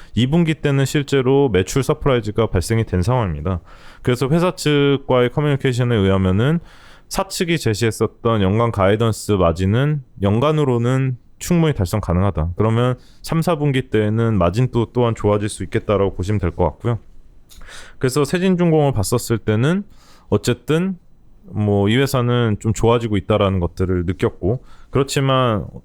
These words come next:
더 좋아지기 위해서는 전방이 좀 더 좋아져야 되는 상황이다라고 이제 보시면 될 것 같고요.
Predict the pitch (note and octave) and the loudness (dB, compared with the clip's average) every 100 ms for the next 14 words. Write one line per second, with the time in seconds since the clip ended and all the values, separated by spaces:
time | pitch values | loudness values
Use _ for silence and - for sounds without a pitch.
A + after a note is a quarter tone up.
0 | - A2+ D3+ D3+ B2 B2 B2 A2+ G#2+ - | -4 0 2 2 0 0 -2 -2 0 0
1 | G#2+ G#2 G2 G#2 A2+ G#2+ G2+ F#2 G2+ - | -2 -2 0 0 0 -2 -4 -2 -2 0
2 | G2+ A2+ A2+ G#2 F#2+ F#2 G2 E2+ D2+ - | 2 2 2 2 0 0 0 -2 -4 -4
3 | B2 A#2 E2+ E2 D#2 D#2+ F2+ F#2 E2+ F2+ | -2 0 0 -2 -2 -4 -4 -4 -4 -4
4 | F2 - - - - - - G#2+ B2 F#2+ | -4 -6 -16 -20 -20 -10 -4 -2 -2 -2
5 | F2 G#2+ E2 - A#2+ | -2 -2 -2 -4 -8